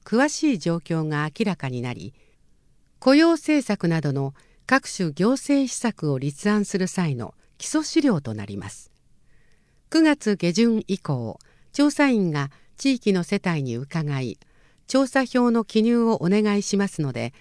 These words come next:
皆さんのご理解とご協力をお願いします。調査の対象、国が無作為に選定した地域の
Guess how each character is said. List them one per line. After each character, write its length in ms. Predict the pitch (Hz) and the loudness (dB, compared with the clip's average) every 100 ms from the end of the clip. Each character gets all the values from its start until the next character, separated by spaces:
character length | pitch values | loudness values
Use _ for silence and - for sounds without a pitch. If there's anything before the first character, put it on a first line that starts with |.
| _ _ _ _ | _ _ _ _
皆 220 | 196 226 247 | 2 4 4
さ 160 | 220 | 2
ん 100 | 190 | 2
の 140 | 165 143 | 0 0
ご 100 | 180 | -2
理 140 | 240 | -2
解 240 | - 196 | 0 -2
と 220 | 151 135 - | -2 -6 -6
ご 160 | 113 139 | -6 -4
協 220 | - 269 | 0 0
力 340 | 262 - 226 | 0 -2 0
を 60 | 208 | 2
お 60 | 147 | 2
願 240 | 165 139 | 0 -2
い 40 | 131 | -6
し 160 | - | -8
ま 120 | 98 117 | -10 -10
す。 200 | - - _ _ _ _ _ _ _ _ _ _ _ _ _ | -14 -20 _ _ _ _ _ _ _ _ _ _ _ _ _
調 240 | - 349 311 | 0 2 2
査 160 | 202 | 0
の 120 | 151 | -2
対 260 | 117 151 185 | -4 -4 -4
象、 500 | - 165 147 135 - _ _ _ _ _ _ _ | -4 -4 -2 -2 -4 _ _ _ _ _ _ _
国 280 | - 262 294 | 2 6 6
が 140 | 285 262 | 6 4
無 80 | |
作 360 | 240 339 349 294 | 2 0 0 2
為 80 | 233 | 2
に 180 | 156 143 | 2 0
選 240 | 180 175 | -2 -2
定 240 | - 156 | -4 -4
し 80 | 147 | -4
た 160 | - 156 | -6 -4
地 180 | - 175 | -2 -2
域 200 | - 123 | -2 -4
の 180 | 110 | -6